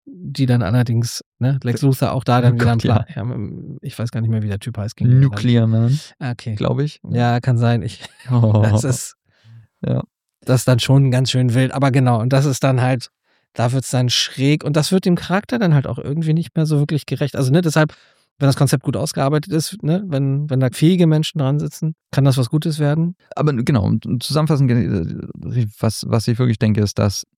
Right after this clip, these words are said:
Speaker 2: wie du sagst, dass Eskapismus und aber thematisches Gewicht, äh, sich in keiner Weise ausschließen. Und dann halt Storys draus kommen, die, die was aussagen, aber gleichzeitig auch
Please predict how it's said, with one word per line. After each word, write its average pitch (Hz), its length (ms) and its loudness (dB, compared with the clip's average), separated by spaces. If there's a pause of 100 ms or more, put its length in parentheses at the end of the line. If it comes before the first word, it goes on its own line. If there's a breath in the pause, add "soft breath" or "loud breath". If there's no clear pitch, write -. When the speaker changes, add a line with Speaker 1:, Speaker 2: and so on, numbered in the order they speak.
(120)
Speaker 2:
wie - 200 -2
du 113 60 6
sagst, 107 260 2
dass 104 200 -2
Eskapismus 127 1040 0
und 127 300 0
aber 107 380 2
thematisches 107 840 0
Gewicht, 113 460 0 (420)
äh, 110 160 4
sich 107 160 2
in 117 60 4
keiner 113 260 2
Weise 107 260 4
ausschließen. - 960 -2 (600)
Und 101 880 0 (160)
dann 113 320 0
halt 110 120 0
Storys 117 340 0
draus 110 240 -4
kommen, 107 320 0
die, 147 420 0 (580)
die 147 120 0
was 143 120 0
aussagen, 120 340 0
aber 107 140 2
gleichzeitig 104 420 0
auch 104 80 -4